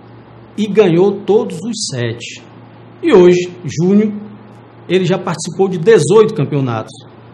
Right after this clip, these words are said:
Dos dezoito, pessoal, ele ganhou treze, subiu no primeiro lugar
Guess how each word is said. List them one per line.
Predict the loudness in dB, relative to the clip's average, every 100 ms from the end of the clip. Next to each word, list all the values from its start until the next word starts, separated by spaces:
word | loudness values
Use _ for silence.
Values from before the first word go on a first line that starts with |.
| -10
Dos | -4 -2
dezoito, | 0 0 2 0 0
pessoal, | -8 -12 -16 -16 -20 -20 -6
ele | -4
ganhou | 0 0 0
treze, | -2 0 2 0 -4 -12 -16 -10
subiu | -6 -2 0
no | 0
primeiro | 0 2 4 4
lugar | 2 -2 0 -2 -4